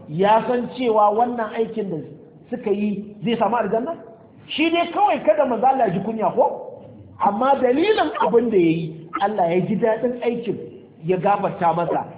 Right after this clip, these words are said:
ya gafarta wa matar, ya musu bishara da shi da matar yan aljanna. Kenan confirm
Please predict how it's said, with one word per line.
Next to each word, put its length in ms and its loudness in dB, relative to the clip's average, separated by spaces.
ya 80 4
gafarta 560 4
wa 120 6
matar, 340 -2
ya 240 4
musu 240 0
bishara 400 0
da 100 0
shi 160 -6
da 100 2
matar 320 -2
yan 160 -6
aljanna. 400 -6
Kenan 340 -2
confirm 520 0